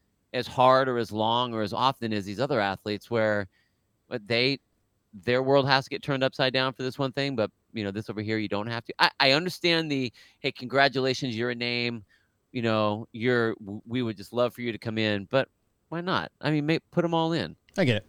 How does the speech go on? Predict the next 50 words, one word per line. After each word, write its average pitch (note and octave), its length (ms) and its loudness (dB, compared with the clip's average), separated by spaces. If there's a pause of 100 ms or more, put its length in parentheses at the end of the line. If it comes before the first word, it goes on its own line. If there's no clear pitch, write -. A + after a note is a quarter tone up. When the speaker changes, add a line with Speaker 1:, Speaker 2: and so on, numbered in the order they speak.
Speaker 1:
They're, C#3 220 2
I - 40 -4
mean, C3+ 240 0
they're F3+ 120 6
warriors. D#3+ 420 2
Make A2+ 200 -2
'em, C#3 240 -6
make C#3 160 -4
'em D3+ 60 -6
do D3 120 0
battle. A2 400 -2
Speaker 2:
That's D3+ 160 0
fair. G2+ 220 -4 (760)
All B3 80 10
right, A#3+ 220 10
so F#3 260 12
as F#3 260 10
we F3+ 100 12
look G#3 340 10
at D#3+ 260 10
and D#3 160 8
analyze D#3+ 640 10
what's C#3+ 220 6
coming C#3+ 360 6
up, F#3+ 260 10
is C3+ 140 6
that C#3+ 160 10
we're C3 160 6
analyzing F3+ 720 6
this D3+ 240 6
based C#3+ 420 4
off B2+ 240 4
the A2+ 100 -6
purpose G#3 540 2
of D3+ 100 6
the C#3+ 60 2
qualifier, B2 680 4
which G#2+ 180 -2
is G2+ 100 -4
to A#2+ 80 -2
take B2+ 300 2
the A#2 100 -2
top - 440 2
twenty C3+ 540 2 (560)
in E3 300 8
this D3 360 8
Elite D3 460 4 (120)
R C#3+ 220 10
X C3+ 320 6
pool C#3+ 720 2